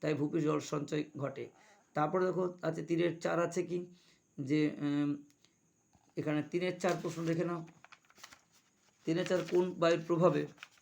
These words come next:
তিনের চার কোন, আহ, বায়ুর প্রভাবে তামিলনাড়ু উপকূলে বছরে দুবার বৃষ্টি হয়, আর এর সঙ্গে কৃষি বনসৃজন আছে, এগুলো তোমাদের তিন নম্বর প্রশ্ন। তাহলে তিনের চারটা আমরা কী লিখব? যে উত্তর হচ্ছে এখানে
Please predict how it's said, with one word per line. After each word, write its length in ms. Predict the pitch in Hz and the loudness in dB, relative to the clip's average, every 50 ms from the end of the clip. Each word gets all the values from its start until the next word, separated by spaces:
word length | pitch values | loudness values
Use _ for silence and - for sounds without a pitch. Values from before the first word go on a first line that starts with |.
| _ _ _ _ _ _ _ _ _ _ - - _ - _ _ _ _ _ | _ _ _ _ _ _ _ _ _ _ -20 -20 _ -20 _ _ _ _ _
তিনের 260 | 160 165 175 165 165 | -4 -2 -2 -2 0
চার 360 | - 196 190 180 185 - - _ _ _ _ _ _ _ | 2 4 4 2 2 -2 -12 _ _ _ _ _ _ _
কোন, 260 | - 180 185 190 190 - - | 0 0 0 0 -4 -4 0
আহ, 220 | 165 170 165 165 | 2 2 2 2
বায়ুর 300 | 165 160 165 165 170 160 | 4 6 6 6 6 4
প্রভাবে 440 | 165 170 165 180 180 170 185 185 180 - - - _ _ _ _ - | 2 2 4 4 4 4 4 0 -2 -6 -14 -20 _ _ _ _ 2
তামিলনাড়ু 400 | 160 160 170 185 185 185 190 202 - | 2 2 2 2 -2 -2 -2 -2 -2
উপকূলে 360 | 175 - 170 165 170 170 165 | -2 -2 -2 -2 0 0 2
বছরে 260 | 160 160 156 165 170 | 2 0 0 0 -2
দুবার 220 | 160 156 160 156 | 0 2 2 2
বৃষ্টি 340 | 147 151 151 151 - 180 180 | 2 0 -4 -6 -4 -2 0
হয়, 160 | 185 185 190 190 - - _ _ _ _ - | 0 0 0 -4 -8 -16 _ _ _ _ 0
আর 160 | 143 143 143 - - | 0 0 0 -2 -4
এর 80 | 156 | -6
সঙ্গে 280 | 156 - 180 175 165 165 | -4 -4 -4 -4 -4 -4
কৃষি 220 | 170 165 160 165 | -6 -4 -4 -2
বনসৃজন 480 | 165 156 160 160 160 - 156 147 147 151 | 0 0 0 0 0 -2 -2 -2 -2 -2
আছে, 280 | 156 147 - 196 196 202 - - _ _ _ _ _ - | -2 -4 -4 -8 -8 -10 -12 -18 _ _ _ _ _ -4
এগুলো 220 | 156 151 170 170 | -2 -2 -2 -2
তোমাদের 280 | - 160 156 147 147 147 | -2 -2 -2 -2 -2 -4
তিন 200 | - 156 147 156 | -4 -4 -2 -2
নম্বর 140 | 156 156 156 | -2 -4 -4
প্রশ্ন। 300 | 156 147 - - 147 139 - - - - _ - _ | -6 -8 -8 -8 -10 -10 -10 -12 -18 -20 _ -20 _
তাহলে 180 | - 147 147 143 | -6 -4 -4 -4
তিনের 280 | - 170 170 175 165 165 | -4 -4 -4 -4 -4 -2
চারটা 320 | - 175 160 165 - 170 | -2 -2 0 0 0 0
আমরা 160 | 165 160 165 | 0 0 0
কী 140 | 165 - 175 | 0 0 0
লিখব? 380 | 160 170 165 170 196 202 202 - - _ _ _ _ _ 143 | 0 0 0 0 0 0 -2 -4 -12 _ _ _ _ _ -8
যে 320 | 135 143 156 156 156 160 - | -2 0 2 2 2 0 -2
উত্তর 320 | 160 160 160 175 165 165 | -4 -2 2 4 4 6
হচ্ছে 300 | 165 165 160 160 170 160 | 6 6 4 4 0 -2
এখানে 260 | 156 165 156 156 156 | 0 2 0 0 0